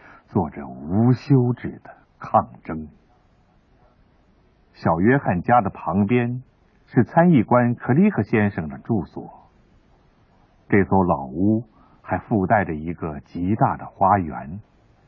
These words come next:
在每周举行的音乐会上，小约翰遇见了克利克太太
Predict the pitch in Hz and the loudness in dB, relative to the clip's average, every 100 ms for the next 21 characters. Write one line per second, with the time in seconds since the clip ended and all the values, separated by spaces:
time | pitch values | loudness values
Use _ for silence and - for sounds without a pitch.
0 | _ _ _ - _ _ 170 147 117 117 | _ _ _ -20 _ _ 4 6 6 6
1 | 185 202 196 92 76 104 120 117 165 190 | 8 6 4 0 -4 -2 0 4 6 6
2 | 107 - 185 120 - 71 64 - - - | 6 2 2 2 0 -8 -12 -20 -20 -20
3 | _ - 71 78 101 - 87 65 - _ | _ -8 -6 -4 -2 0 -2 -2 -18 _
4 | - 185 117 101 82 71 - - 127 185 | 4 4 4 2 -2 -6 -10 -2 2 2
5 | 95 - 92 80 - 64 | -2 -4 -4 -4 -8 -16